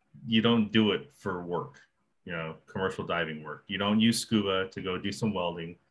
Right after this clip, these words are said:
You don't use scuba to, to work on flanges. You don't use scuba to work on a pipeline or to do lift bag ops or burning or anything else.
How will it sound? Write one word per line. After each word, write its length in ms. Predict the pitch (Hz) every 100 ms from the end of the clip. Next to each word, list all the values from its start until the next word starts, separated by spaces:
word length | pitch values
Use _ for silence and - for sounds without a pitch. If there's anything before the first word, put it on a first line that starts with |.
| _ _ _ _ -
You 80 | 101
don't 200 | 101 104
use 200 | 107 -
scuba 480 | - 104 95 92 92
to, 340 | 98 87 82 - _ _
to 100 | -
work 240 | 98 101 104
on 120 | 101
flanges. 640 | - 107 92 87 85 87
You 60 | 98
don't 160 | 98 101
use 160 | 104
scuba 300 | - 107 104
to 80 | 101
work 180 | 95 95
on 80 | 104
a 80 |
pipeline 640 | - 101 87 - 82 82 82
or 80 | 87
to 80 |
do 100 | 92 95
lift 280 | 95 -
bag 240 | - 82 80
ops 340 | 78 80 -
or 60 | 101
burning 460 | 82 92 87 82
or 120 | 80 82
anything 320 | 85 80 95
else. 400 | 82 78 -